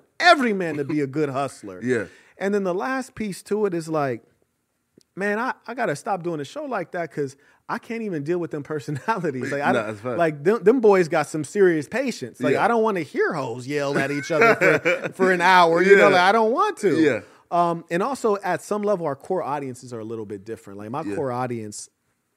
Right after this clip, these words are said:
Speaker 1: is, uh, they like information.
Speaker 2: Yeah.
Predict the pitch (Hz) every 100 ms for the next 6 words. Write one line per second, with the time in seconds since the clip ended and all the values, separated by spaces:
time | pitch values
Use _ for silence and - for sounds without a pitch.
0 | _ _ - 131 123 113 107 98 95 _
1 | _ _ - 131 151 135 107 101 113 -
2 | 76 _ 113 101